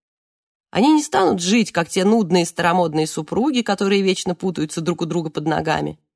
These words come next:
Да, они не влюблены друг в друга. А кому это нужно? На дворе тысяча девятьсот сорок седьмой год, дорогуша, а не тысяча девятисотый.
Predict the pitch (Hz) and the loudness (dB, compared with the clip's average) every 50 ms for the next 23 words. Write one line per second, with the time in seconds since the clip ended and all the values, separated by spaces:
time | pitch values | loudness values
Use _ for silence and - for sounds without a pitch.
0 | _ _ _ _ _ _ _ _ _ _ _ _ _ - 131 123 147 160 220 311 | _ _ _ _ _ _ _ _ _ _ _ _ _ -16 -6 0 2 4 4 4
1 | 381 381 320 233 220 247 285 294 269 233 214 214 190 170 165 151 143 143 135 123 | 4 4 4 4 4 4 4 2 2 2 0 0 0 0 0 0 0 -2 -4 -4
2 | 120 123 120 - - - 123 127 123 131 123 - _ _ _ _ _ _ _ _ | -6 -10 -12 -14 -14 -10 -8 -8 -8 -8 -12 -16 _ _ _ _ _ _ _ _
3 | _ _ _ _ - - - 302 262 190 139 - - 151 165 143 120 127 135 - | _ _ _ _ -8 -2 0 2 2 2 0 0 -2 -2 -2 -2 -2 -6 -12 -14
4 | _ _ _ _ _ _ _ _ _ _ - 185 190 226 247 285 359 381 - - | _ _ _ _ _ _ _ _ _ _ -2 0 2 2 2 4 2 2 0 0
5 | - 269 - - - - 147 160 156 147 - 156 139 135 - 143 135 139 139 - | -2 -4 -2 -4 -6 -4 -2 -2 -2 -2 -2 -2 -2 -2 -2 -4 -4 -4 -4 -6
6 | - 143 151 165 165 175 185 233 285 302 233 220 254 262 240 240 220 233 233 226 | -6 -2 0 0 0 0 0 0 0 0 2 2 2 4 2 2 2 2 0 0
7 | - - 190 190 208 208 196 214 214 - - - 202 175 202 196 185 - 202 196 | 0 0 2 4 4 4 4 2 0 0 0 -4 -2 0 0 0 0 0 -2 0
8 | - 196 190 185 - 175 170 165 - | 2 0 0 0 0 -4 -6 -8 -10